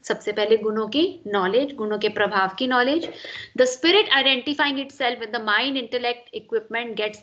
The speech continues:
conditioned by the three gunas। To stand apart from the mind without our identification with it is the freedom from our thought entanglement।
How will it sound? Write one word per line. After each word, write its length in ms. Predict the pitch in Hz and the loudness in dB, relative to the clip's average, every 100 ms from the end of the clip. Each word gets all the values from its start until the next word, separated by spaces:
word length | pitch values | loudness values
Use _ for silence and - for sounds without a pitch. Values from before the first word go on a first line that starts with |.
| 226 | -6
conditioned 520 | 214 226 220 311 302 | -2 -2 0 0 0
by 140 | 247 208 | 0 -2
the 140 | 208 - | -4 -8
three 120 | 208 | -8
gunas। 440 | 202 208 240 330 - - - - | -4 0 2 0 -4 -16 -18 -2
To 120 | 294 | 0
stand 480 | 285 285 247 320 359 | 2 4 6 4 2
apart 400 | 311 285 269 269 | -2 0 0 -2
from 200 | 277 262 | -10 -10
the 60 | 254 | -12
mind 520 | 208 208 240 262 220 | -6 -4 -4 -6 -8
without 520 | 214 202 208 262 285 | -8 -2 0 -2 -4
our 160 | 247 240 | -6 -4
identification 840 | 220 220 214 233 240 - 214 233 220 | -6 -8 -8 -8 -8 -6 -6 -6 -8
with 140 | 208 - | -10 0
it 240 | 247 269 | 0 0
is 160 | 220 208 | -4 -6
the 100 | 208 | -10
freedom 480 | - 254 254 277 277 | -8 -4 0 0 0
from 240 | 277 208 | -4 -4
our 180 | 196 202 - | -4 -4 0
thought 360 | 226 226 233 - | 4 4 2 -4
entanglement। 1000 | 208 196 208 180 180 175 190 185 185 | -10 -8 -8 -6 -8 -6 -6 -8 -10